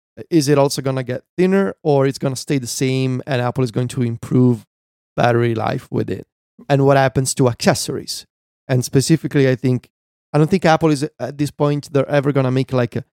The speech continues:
physical stands or separate trackpads for the iPad, because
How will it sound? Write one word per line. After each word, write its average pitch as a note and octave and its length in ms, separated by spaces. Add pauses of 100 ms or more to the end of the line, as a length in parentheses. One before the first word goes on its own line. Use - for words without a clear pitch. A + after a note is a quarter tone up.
(320)
physical B2+ 360
stands D#3+ 840 (100)
or C3+ 160
separate C3+ 640 (260)
trackpads E3 720
for - 160
the D#3+ 100
iPad, D#3+ 380
because A#2+ 300